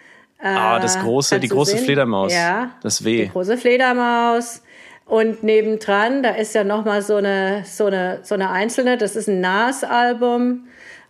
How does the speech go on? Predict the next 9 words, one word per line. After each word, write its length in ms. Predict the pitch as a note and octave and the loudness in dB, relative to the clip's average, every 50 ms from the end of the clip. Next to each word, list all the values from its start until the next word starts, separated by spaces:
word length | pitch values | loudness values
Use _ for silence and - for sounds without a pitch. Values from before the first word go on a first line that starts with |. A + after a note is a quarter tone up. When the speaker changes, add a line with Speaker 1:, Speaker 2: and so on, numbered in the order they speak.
| _ | _
Speaker 2:
Und 760 | - - G3+ G3 G3+ G3 G3 F#3+ F#3+ F#3+ F#3+ F#3+ F#3+ - - - - | -4 0 2 2 2 2 2 0 0 0 -2 -4 -6 -8 -12 -8 -2
ja, 360 | - F#3+ F3+ F3 F3 F3 F3+ | 0 2 2 4 4 2 2
dann 200 | F3+ F#3 G3 G#3 | 2 0 0 2
habe 160 | A#3 A3 G#3 G#3+ | 0 0 0 0
ich 140 | G#3 - | -4 0
Speaker 1:
Oh, 20 | - | 0
Speaker 2:
da 120 | G#3 F#3+ | 2 2
Speaker 1:
wow. 60 | F#3+ G3 | 2 0
Speaker 2:
noch 160 | F#3 F3+ | -2 -4